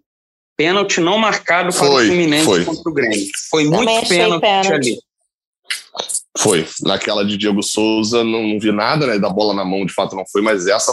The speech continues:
Speaker 2: foi, não, não foi pênalti, né? Foi muito
Speaker 1: Era no meio
Speaker 2: pênalti.
Speaker 1: de campo, ele dava. Dentro
Speaker 2: Exato.
Speaker 1: da área, pipocou
Speaker 3: E assim,
Speaker 1: pra dar. Foi pênalti.
Speaker 3: nem olhar o var eu achei pior ainda. Eu achei muito pênalti também, tô com vocês, mas assim,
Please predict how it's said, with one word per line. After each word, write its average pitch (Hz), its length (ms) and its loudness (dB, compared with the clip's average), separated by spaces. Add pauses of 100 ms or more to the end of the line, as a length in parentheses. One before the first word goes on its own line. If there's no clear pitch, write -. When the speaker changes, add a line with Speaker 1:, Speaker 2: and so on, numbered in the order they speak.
(120)
Speaker 2:
foi, 123 260 2
não, 117 200 0 (400)
não 107 120 -2
foi 175 300 0
pênalti, 90 500 0
né? 85 160 -2 (200)
Foi 104 100 2
muito 107 280 4
Speaker 1:
Era 220 160 2
no - 100 4
meio - 180 2
Speaker 2:
pênalti. 190 120 0
Speaker 1:
de - 100 0
campo, 196 300 0
ele 226 120 0
dava. 127 460 -2 (280)
Dentro - 360 -2
Speaker 2:
Exato. 107 240 4
Speaker 1:
da 107 80 4
área, 190 400 0 (400)
pipocou 190 280 -2
Speaker 3:
E - 20 4
assim, 285 280 2
Speaker 1:
pra 202 160 2
dar. 131 200 2
Foi 165 260 -2
pênalti. 117 400 -2 (440)
Speaker 3:
nem 254 260 2
olhar 302 240 2
o 277 100 0
var 202 260 2
eu 285 60 2
achei 262 200 -2
pior 240 220 2
ainda. 214 300 0
Eu 180 80 0
achei - 280 -6 (200)
muito 254 280 -4
pênalti 220 300 0
também, 214 240 -2
tô 226 120 -2
com 240 140 -4
vocês, 214 360 0
mas 247 180 0
assim, 214 380 -2